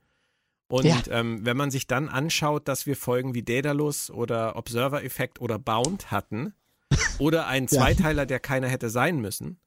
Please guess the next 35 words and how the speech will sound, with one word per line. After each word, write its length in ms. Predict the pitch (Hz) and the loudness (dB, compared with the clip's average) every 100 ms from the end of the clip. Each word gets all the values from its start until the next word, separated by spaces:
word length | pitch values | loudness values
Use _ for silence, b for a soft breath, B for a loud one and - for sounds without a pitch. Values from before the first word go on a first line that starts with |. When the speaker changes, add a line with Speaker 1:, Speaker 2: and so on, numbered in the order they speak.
| _ _ _ _ _ _ _ | _ _ _ _ _ _ _
Speaker 1:
dann 160 | 135 123 | -2 0
hätten 400 | 170 - 220 175 | 0 0 0 4
sie 140 | 156 | 6
Speaker 2:
Äh, 40 | 165 160 | 8 8
Speaker 1:
halt 220 | 165 180 | 6 4
Zeit 360 | 147 131 - - | 4 2 2 4
Speaker 2:
plus, 120 | 196 254 262 - | 6 8 6 4
Speaker 1:
gehabt. 120 | - | 2
Speaker 2:
plus 320 | - 214 254 - | 4 4 6 4
im 180 | 196 | 6
Schnitt, 440 | 185 - 208 247 - B | 6 6 6 4 -4 B
plus 300 | - 233 - | 4 4 4
im 140 | - 185 | 4 4
Schnitt 380 | - 202 220 - B B 139 - | 6 6 4 -2 B B -4 0
vier 340 | 175 - 233 208 | 2 6 6 6
Episoden, 540 | 208 196 - 202 214 | 6 6 6 6 6
die 80 | 190 | 8
man 160 | 190 185 | 6 8
ihm 120 | 190 | 6
nicht 160 | 185 185 | 6 6
mehr 100 | - | 6
zugestanden, 720 | 226 220 - 143 123 151 151 | 4 4 4 4 2 0 4
die 100 | 170 | 6
man 120 | 175 | 8
der 100 | 170 | 6
Speaker 1:
Richtig, 60 | 151 | 6
Speaker 2:
Staffel 240 | 214 208 | 4 6
nicht 140 | 180 175 | 6 4
mehr 100 | 156 | 4
zugestanden 440 | 214 190 - 139 | 4 4 6 4
Speaker 1:
richtig. 160 | 143 131 | 6 4
Speaker 2:
hat. 240 | 160 - - | 4 0 -4
Speaker 1:
Dann 140 | 127 120 | -2 -2
hätten 320 | 147 151 175 | -2 -2 -2
sie 380 | 135 143 151 | -2 0 -2